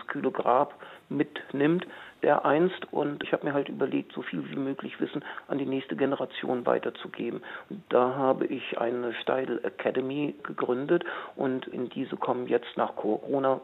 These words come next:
beginnen wir das sofort wieder, junge Leute aus aller Welt. Und das ist meine Form von Öffnungsprozess. Und dazu gehört dann eben in Zukunft auch das Kunsthaus Göttingen. Denn da kann man die Ergebnisse der Arbeit studieren und, äh, da schließt sich dann der Kreislauf.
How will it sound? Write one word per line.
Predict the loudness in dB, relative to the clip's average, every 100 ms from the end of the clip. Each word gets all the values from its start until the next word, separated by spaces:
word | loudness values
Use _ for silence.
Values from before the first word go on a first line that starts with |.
| -6
beginnen | -8 -2 -2 0
wir |
das | 0 0
sofort | -2 -2 0 0 -2
wieder, | 0 0 0 -8 -2
junge | 2 4
Leute | 4 4 4 2 2
aus | 2 2
aller | 6 6 6
Welt. | 4 4 0 -12 -8
Und | -2 2
das | 2
ist | 0 0
meine | 2 2
Form | 0 0 -2
von | -2 -6 -4
Öffnungsprozess. | -6 -6 -8 -10 -6 -4 -2 -4 -6 -14 -12 -8
Und | 2
dazu | 4 4 2 -2
gehört | 0 0 2
dann | 0 0
eben | -4 -4
in | -4 -4
Zukunft | -6 -4 -4 -4 -2
auch | -2 0
das | -4 -4
Kunsthaus | -6 -6 -2 -2 0 2
Göttingen. | 2 0 -4 -10 -4
Denn | 0
da | 2 2
kann | 2 0
man | 0 -4 -14 -12
die | -8 -8 -10 -14 0
Ergebnisse | 0 2 0 0 -4 -2
der | 2 4
Arbeit | 4 2 0 -2
studieren | -10 -4 -2 -2
und, | -2 -4 -4
äh, | -2
da | 0 0
schließt | -2 -10 -8
sich | -8
dann | -6 -6
der | -6
Kreislauf. | -6 -6 -4 -8